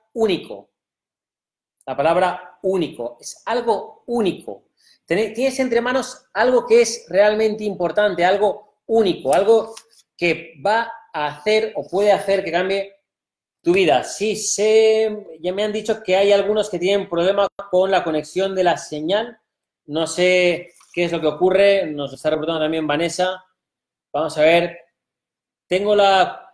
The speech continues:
cobertura bien, pero bueno, quizás sea algún problema o saturación de las líneas, de Facebook. La verdad es que no lo podemos saber. Espero que, que podáis ver bien el resto, la, la conferencia de hoy.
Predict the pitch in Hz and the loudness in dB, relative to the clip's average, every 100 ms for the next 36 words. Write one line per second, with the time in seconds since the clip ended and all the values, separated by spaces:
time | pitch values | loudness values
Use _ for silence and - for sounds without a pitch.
0 | _ 151 147 147 175 170 170 190 196 185 | _ -2 -2 -2 -2 -2 0 0 0 -4
1 | 151 147 165 147 127 135 165 170 - - | -4 0 2 2 -2 -4 0 0 -2 -10
2 | _ _ - - 165 165 151 147 160 151 | _ _ -14 -2 2 4 2 0 -2 0
3 | 156 165 156 151 147 147 139 139 165 165 | 0 2 0 0 -4 -2 -2 -2 -2 -2
4 | 165 151 135 123 147 175 175 170 165 147 | 0 -4 -4 -8 -6 -4 -2 -2 -4 -6
5 | 135 - 175 160 165 160 _ _ - 147 | -10 -4 -4 -2 -4 -8 _ _ -8 -6
6 | - 151 151 151 151 147 139 - _ - | 2 4 4 2 -4 -2 -4 -10 _ -4
7 | 165 165 170 170 160 160 175 190 165 - | 0 2 2 2 0 2 4 4 0 -2
8 | 160 165 156 160 156 151 143 143 151 160 | -2 -2 2 2 4 2 0 0 0 0
9 | 160 143 156 147 170 160 147 147 - 151 | -2 -2 -4 -2 -4 -4 -6 -8 -4 -4
10 | - _ _ 147 143 139 131 127 123 120 | -6 _ _ -4 -2 -2 -4 -6 -8 -8
11 | 131 135 151 147 139 143 185 - 254 | -10 -8 -8 -6 -4 2 2 2 -4